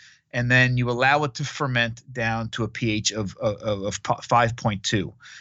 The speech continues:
So if you can imagine, what we do when we make cheese is we're replicating in a pot or a vessel what's happening in, say, a cow's stomach.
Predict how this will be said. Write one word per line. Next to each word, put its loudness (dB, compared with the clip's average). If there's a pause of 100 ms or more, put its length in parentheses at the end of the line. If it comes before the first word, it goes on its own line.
So 4
if -2
you -2
can 4
imagine, 4
what -2
we 0
do 2
when 0
we 0
make 2
cheese -6
is -6
we're -2
replicating 0
in -4
a -6
pot 2
or -2
a -4
vessel 0
what's -6
happening 0
in, -10
say, -2
a -2
cow's 0
stomach. 0